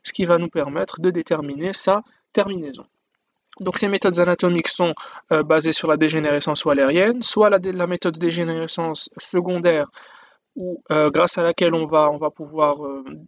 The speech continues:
déterminer le trajet de la voie, euh, grâce à la dégénérescence wallérienne, donc tout, euh, tout, tout, tout prolongement nerveux séparé du corps cellulaire dont il dépend dégénère, soit grâce à la dégénérescence rétrograde et à l'apparition des corps de Nissl au niveau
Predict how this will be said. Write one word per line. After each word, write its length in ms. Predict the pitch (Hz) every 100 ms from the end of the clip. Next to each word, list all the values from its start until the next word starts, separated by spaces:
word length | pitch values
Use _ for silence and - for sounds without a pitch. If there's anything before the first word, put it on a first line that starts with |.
| _
déterminer 460 | 175 165 180 165 160
le 80 | 143
trajet 380 | - 196 180 165
de 80 |
la 160 | 151 143
voie, 280 | 143 156 139 - - - _ -
euh, 460 | 147 143 151 139 - 69 - - _ _ _
grâce 240 | 165 160
à 60 | 160
la 80 | 147
dégénérescence 640 | 147 143 147 143 151 139
wallérienne, 400 | 143 135 156 190
donc 140 | 151 -
tout, 320 | - 156 147
euh, 80 | 139 139
tout, 240 | 156 143 -
tout, 440 | 156 135 127 - - _ _ _ _ _ _ - - _ -
tout 120 | 202
prolongement 480 | - 180 175 170 165
nerveux 360 | 165 160 165
séparé 460 | 160 - 160 156 151
du 140 | 147
corps 180 | 147 160
cellulaire 220 | - 156
dont 100 | 143
il 180 | 143 165
dépend 280 | 147 143 139
dégénère, 520 | 139 139 147 170 233 254 - - - -
soit 220 | - 202 214
grâce 220 | 208 196
à 40 |
la 80 | 190
dégénérescence 720 | 190 190 185 180 175 180 -
rétrograde 680 | 165 175 - 165 165 165 156
et 40 |
à 60 | 156
l'apparition 520 | 160 165 160 156 165
des 100 | 151
corps 220 | - 160
de 100 | 156
Nissl 540 | 156 180 175 - 156 131 - - _
au 140 | 160
niveau 420 | 160 160 160 160